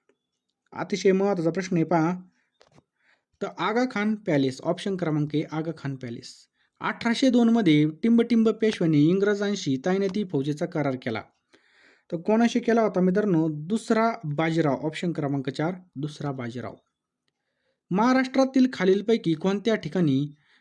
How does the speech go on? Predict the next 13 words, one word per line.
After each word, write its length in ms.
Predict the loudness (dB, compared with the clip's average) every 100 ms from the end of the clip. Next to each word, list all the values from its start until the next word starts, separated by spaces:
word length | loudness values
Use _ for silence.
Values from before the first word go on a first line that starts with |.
| _
दिवाणी 640 | -6 0 4 6 6 6 2
न्यायाधीश 640 | -2 0 0 0 -2 -2 -14 _ _ -4
वरि-, 500 | 2 2 2 0 -2 -12 _ _ -20 _ _ _ _ _ _ _ _
वरिष्ठ 440 | 2 4 4 2 -2 0
तर 140 | 0
न्यायालयाची 600 | 2 2 2 2 2 0
स्थापना 460 | -2 0 -2 0 -4
करण्यास 440 | -2 -2 -2 -2
मंत्रिमंडळाने 840 | 0 0 0 0 0 2 2 2 2
मान्यता 420 | 2 0 -2 -2
दिली? 360 | -4 -6 -10 _ _ _ _ _ _ -20 _ _ -8
तर 40 | -8 -6
आष्टी, 560 | -6 -6 _ -4 -4